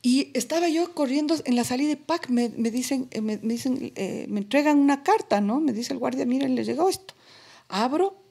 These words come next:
y era una, se llamaba una determinación presuntiva de cobros retroactivos de impuestos al patio de comedias por trescientos cincuenta mil dólares.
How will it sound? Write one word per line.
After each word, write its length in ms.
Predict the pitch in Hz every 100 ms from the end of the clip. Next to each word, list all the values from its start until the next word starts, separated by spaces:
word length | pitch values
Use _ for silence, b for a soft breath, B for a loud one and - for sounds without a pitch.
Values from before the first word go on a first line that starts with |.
| _
y 220 | - 226
era 240 | 302 320 -
una, 300 | 233 254 262
se 120 | -
llamaba 380 | 220 220 240 254
una 240 | 240 220
determinación 960 | 208 190 277 - 254 247 202 170 - 226
presuntiva 880 | 220 214 - 185 170 - 208 151 - - B B B B
de 300 | 180 202 202
cobros 800 | - 277 302 330 339 339 349 - _ b b
retroactivos 1160 | 180 214 214 226 208 - - 269 302 302 320 -
de 200 | 202 202
impuestos 800 | 190 180 - 262 294 - 311 294 -
al 160 | 190
patio 400 | 190 233 254 269
de 140 | 262 247
comedias 840 | 185 170 185 220 269 415 - - _ b b b b b -
por 140 | 233
trescientos 640 | - 214 202 262 277 294
cincuenta 460 | 277 240 214 185 175
mil 380 | 170 214 - 151
dólares. 600 | 160 170 160 71 - -